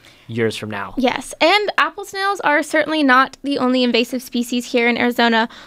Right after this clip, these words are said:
Speaker 2: We have crawfish that are not supposed to be here, but got there by being basically used as bait for fishing and then were released.
Speaker 1: Yeah.
Speaker 2: We have red-eared sliders, which are turtles that were released through, also through the pet trade.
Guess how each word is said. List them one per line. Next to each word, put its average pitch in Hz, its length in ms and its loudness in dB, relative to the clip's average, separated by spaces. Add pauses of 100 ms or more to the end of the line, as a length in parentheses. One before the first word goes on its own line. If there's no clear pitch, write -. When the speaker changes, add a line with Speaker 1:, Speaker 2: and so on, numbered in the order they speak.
(160)
Speaker 2:
We 254 160 4
have 226 320 0
crawfish 330 600 4
that 277 140 -2
are 285 60 4
not 285 180 2
supposed 302 260 -4
to 254 40 -12
be 277 140 0
here, 262 260 2
but 247 240 0
got 240 240 0
there 247 220 0
by 233 160 2
being 233 320 -4
basically 240 400 -2
used 220 320 -6
as 226 160 -6
bait 247 400 0
for 254 180 -4
fishing 302 480 -2
and 233 140 2
then 233 200 2
were 240 120 2
released. 247 500 -2 (220)
Speaker 1:
Yeah. 104 140 -14 (120)
Speaker 2:
We 262 100 2
have 233 300 2
red-eared 247 920 0 (100)
sliders, 254 720 -2
which 262 120 -4
are 233 140 0
turtles 381 640 2
that 294 180 2
were 294 140 -2
released 294 480 -2 (140)
through, 269 120 -6
also 262 320 4
through 262 200 -4
the 254 80 -2
pet - 260 -4
trade. 247 380 2